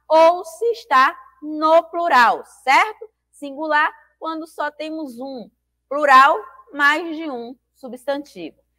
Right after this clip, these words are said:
Então, nós temos aqui, "Apenas as duas malas pequenas são minhas." Ó, "Apenas as duas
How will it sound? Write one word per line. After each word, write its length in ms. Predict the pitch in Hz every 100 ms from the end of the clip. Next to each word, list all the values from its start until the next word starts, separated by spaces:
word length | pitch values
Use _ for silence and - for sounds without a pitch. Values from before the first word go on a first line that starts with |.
| _ _
Então, 160 | 320 339
nós 220 | 359 415
temos 320 | 330 320 330
aqui, 340 | 311 - - _ _ _ _ _ -
"Apenas 920 | 320 330 - 381 392 311 247 - _
as 280 | 254 254 233 220
duas 400 | 320 349 294 226
malas 640 | 208 190 185 202 277 370 - - _ _ _ _
pequenas 760 | 151 - - 320 381 381 370 381 - _ _ _
são 380 | _ - 320 339
minhas." 520 | 302 311 277 185 139 _ _ _ _ _
Ó, 240 | 196 254 403 _ _ -
"Apenas 840 | 170 - - 320 359 370 370 370 _ _
as 240 | 160 147 170
duas 520 | 202 349 359 349